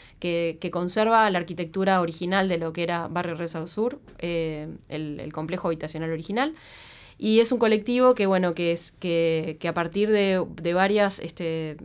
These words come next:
de varios trámites lograron tener ese espacio ahí como de, de recuperación de su espacio original.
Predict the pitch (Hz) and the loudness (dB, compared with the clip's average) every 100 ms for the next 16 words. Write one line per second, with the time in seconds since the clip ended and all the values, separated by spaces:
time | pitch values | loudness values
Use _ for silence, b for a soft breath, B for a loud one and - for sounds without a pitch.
0 | - - - 165 175 190 196 196 196 202 | -20 -20 -6 -2 0 0 0 0 0 0
1 | 208 170 170 185 165 160 165 170 165 160 | -2 0 0 0 0 -2 -4 -4 -6 -6
2 | 180 170 165 185 185 160 156 156 151 165 | -4 -2 -2 -4 -4 -6 -6 -6 -8 -8
3 | 165 160 156 156 180 180 170 160 165 175 | -8 -8 -8 -8 -6 -6 -8 -8 -8 -6
4 | 170 156 160 165 185 220 | -6 -8 -8 -4 -2 -2